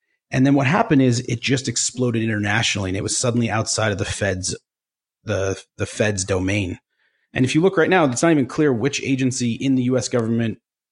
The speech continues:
regulates cryptocurrency. The S E C is doing different things than the I R S. The, the, the Future Commodities and Exchange is doing different things than, uh, than the Federal Reserve. They have different definitions about what crypto even is.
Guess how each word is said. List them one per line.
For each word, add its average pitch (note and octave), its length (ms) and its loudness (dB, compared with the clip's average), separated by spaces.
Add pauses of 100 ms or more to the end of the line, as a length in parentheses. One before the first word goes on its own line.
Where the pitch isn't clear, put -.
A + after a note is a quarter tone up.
(120)
regulates B2 800 -2 (120)
cryptocurrency. F#2 760 -4 (400)
The - 160 0
S D#3+ 240 2
E E3 100 4
C F#3+ 320 2
is C#3+ 100 4
doing C3+ 340 2
different C#3 420 0
things C#3 240 2
than C3+ 100 4
the C3 120 2
I C#3 180 2
R C#3+ 220 2
S. G3 400 -6 (600)
The, A#2 640 -2 (460)
the, B2 180 -4 (360)
the B2+ 120 -2
Future - 380 -2
Commodities D#3 560 2
and D3+ 100 0
Exchange G3+ 400 0
is D3 120 -4
doing C3+ 240 2
different C3+ 360 0
things E3 520 0
than, C#3 440 0 (440)
uh, B2+ 240 -2
than C3+ 200 0
the C3+ 380 0
Federal D3+ 340 -2
Reserve. E3 540 2
They B2+ 140 0
have C#3 180 0
different C#3 260 0
definitions C#3+ 600 0
about G#2+ 160 -2
what B2 140 -4
crypto B2+ 340 -2
even B2+ 240 0
is. C#3 320 0